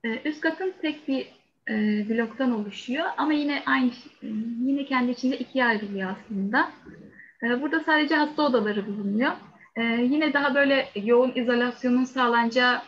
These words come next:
hastalar bu blokta kalıyor. E, karşı bloğa geçemiyorlar. Burada refakatçi yok. Karşı blokta ise insandan insana bulaşmayan, e, hastalığı geçiren hastaların bulunduğu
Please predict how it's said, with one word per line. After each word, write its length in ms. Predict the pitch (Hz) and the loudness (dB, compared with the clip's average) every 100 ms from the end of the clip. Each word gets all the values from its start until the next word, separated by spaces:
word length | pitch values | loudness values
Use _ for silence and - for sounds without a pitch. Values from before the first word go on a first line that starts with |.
| - | -4
hastalar 580 | 247 - 240 262 330 294 | -4 0 0 4 2 2
bu 160 | 254 | 4
blokta 500 | 247 247 247 262 240 - _ - | 4 4 4 2 2 -2 _ -10
kalıyor. 460 | 214 190 208 302 349 - - - 226 | -6 -2 0 0 -2 -12 -20 -12 -8
E, 80 | 233 | 2
karşı 340 | 262 254 254 | 2 2 0
bloğa 160 | 240 285 | 2 2
geçemiyorlar. 640 | 277 277 269 214 214 277 | 0 0 2 2 0 0
Burada 200 | 277 277 | 2 4
refakatçi 600 | 269 269 254 254 240 - | 4 2 0 0 -2 2
yok. 320 | 240 277 - - - - - _ _ _ _ _ _ | 4 4 -2 -16 -16 -16 -20 _ _ _ _ _ _
Karşı 380 | - 277 277 294 | 0 0 2 0
blokta 280 | 285 277 277 | 0 0 -2
ise 340 | 262 - - | -4 -4 -4
insandan 460 | 254 262 285 277 277 | -2 -2 0 0 2
insana 340 | 277 285 277 | 0 0 -2
bulaşmayan, 560 | 262 277 269 277 226 208 214 - _ _ _ 214 | 0 0 0 0 2 0 -2 -12 _ _ _ -2
e, 20 | |
hastalığı 720 | 208 208 220 233 - 240 240 | 0 0 -2 -4 0 2 4
geçiren 460 | 233 226 240 220 214 | 4 2 2 2 2
hastaların 680 | 220 220 220 220 220 220 | -4 -4 -2 0 0 -2
bulunduğu 580 | 214 196 196 190 202 196 | -6 -6 -8 -6 -8 -8